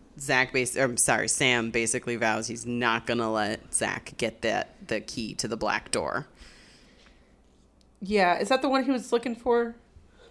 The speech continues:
Speaker 1: Yeah, that's the other one
Speaker 2: Okay.
Speaker 1: that he's looking for, is the key to the black door. So even though Sam doesn't know what it does, he, he knows that Zach wants it,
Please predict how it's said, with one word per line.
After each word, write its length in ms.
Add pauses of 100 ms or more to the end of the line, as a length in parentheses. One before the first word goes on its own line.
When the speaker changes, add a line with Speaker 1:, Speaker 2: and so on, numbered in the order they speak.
(300)
Speaker 1:
Yeah, 240
that's 180
the 140
other 120
one 100
Speaker 2:
Okay. 100
Speaker 1:
that 40
he's 160
looking 180
for, 140
is 100
the 100
key 140
to 80
the 80
black 320
door. 240
So 140
even 140
though 80
Sam 280
doesn't 240
know 100
what 80
it 140
does, 340
he, 280
he 200
knows 280
that 240
Zach 240
wants 260
it, 180